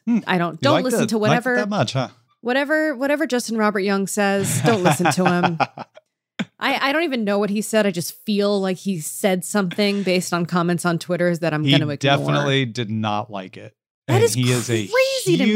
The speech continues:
Speaker 1: huge fan of the comic book. So it's, it's him. It,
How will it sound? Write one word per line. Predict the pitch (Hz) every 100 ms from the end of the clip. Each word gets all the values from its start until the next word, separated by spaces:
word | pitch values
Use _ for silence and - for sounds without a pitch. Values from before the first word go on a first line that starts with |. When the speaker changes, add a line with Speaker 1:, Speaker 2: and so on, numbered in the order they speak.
| -
Speaker 1:
huge | - 143
fan | 151 151 139
of | 135 104
the | 117 117 107 _
comic | - 143 127 104 _
book. | - - - - _ _ _ _ _ -
So | - 127 120 113 113 110 - _ -
it's, | 135 - -
it's | 147 -
him. | - 160 170 156 143 - _ _
It, | 190 175